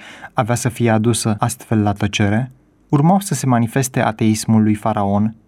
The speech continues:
și imoralitatea Sodomei. Citat din Cartea Tragedia Veacurilor, pagina două sute douăzeci și unu. Spunând că omul este măsura tuturor lucrurilor, Protagoras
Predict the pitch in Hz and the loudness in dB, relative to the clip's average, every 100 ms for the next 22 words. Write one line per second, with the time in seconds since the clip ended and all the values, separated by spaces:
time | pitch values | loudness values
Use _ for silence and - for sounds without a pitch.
0 | _ - 117 117 104 107 107 101 110 110 | _ -4 -2 2 2 2 0 0 -2 -2
1 | 107 113 104 87 - - _ _ _ _ | -2 -2 0 -2 -6 -14 _ _ _ _
2 | _ _ _ - 135 139 - 139 131 127 | _ _ _ -4 -2 -4 -4 -2 -2 -2
3 | 127 120 117 117 107 113 113 117 110 110 | -2 -2 0 0 0 -2 0 0 0 -2
4 | 113 104 107 104 104 101 107 107 104 104 | -4 -2 0 0 -2 -4 -6 -2 0 0
5 | 104 104 - 87 - - _ _ _ _ | -2 -4 -4 -6 -8 -14 _ _ _ _
6 | _ _ _ _ _ _ - - - 147 | _ _ _ _ _ _ -10 -4 2 4
7 | 196 196 135 - 127 127 117 - 110 101 | 4 2 -2 0 2 2 2 2 0 0
8 | - 110 107 107 113 107 104 98 101 95 | 0 -2 -2 -4 0 0 0 0 -2 -2
9 | 98 104 123 _ _ _ _ _ - 135 | 0 -2 -4 _ _ _ _ _ -4 -2
10 | 185 185 180 160 | 0 2 0 0